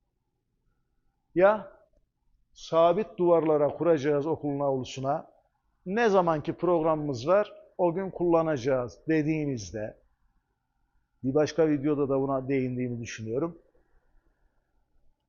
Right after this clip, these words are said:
Aqua hoparlörler kullanın arkadaşlar. Aqua hoparlör.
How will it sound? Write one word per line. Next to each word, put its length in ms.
Aqua 520
hoparlörler 760
kullanın 380
arkadaşlar. 720
Aqua 400
hoparlör. 800